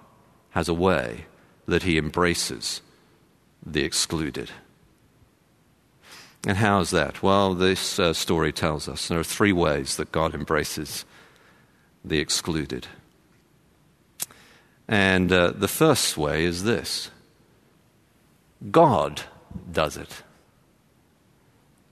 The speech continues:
God does it. <laughs> You know,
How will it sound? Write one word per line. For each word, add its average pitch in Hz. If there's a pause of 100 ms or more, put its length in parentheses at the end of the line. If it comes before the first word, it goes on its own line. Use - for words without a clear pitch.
God 92 (400)
does 73
it. - (800)
<laughs> -
You 190
know, -